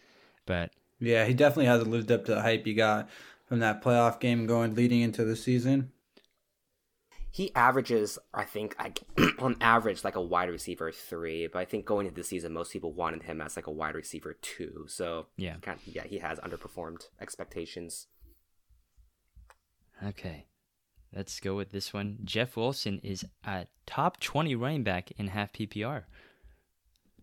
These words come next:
Speaker 2: I'm gonna go fiction 'cause I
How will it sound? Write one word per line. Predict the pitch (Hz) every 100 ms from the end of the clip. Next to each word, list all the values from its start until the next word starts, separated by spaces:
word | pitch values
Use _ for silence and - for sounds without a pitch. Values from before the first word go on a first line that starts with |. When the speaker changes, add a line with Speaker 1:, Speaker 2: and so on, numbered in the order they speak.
| _ _ _ _ - _ _ _ _ _ -
Speaker 2:
I'm | 127
gonna | 180
go | 175 120
fiction | - 123 123 120
'cause | 107
I | 113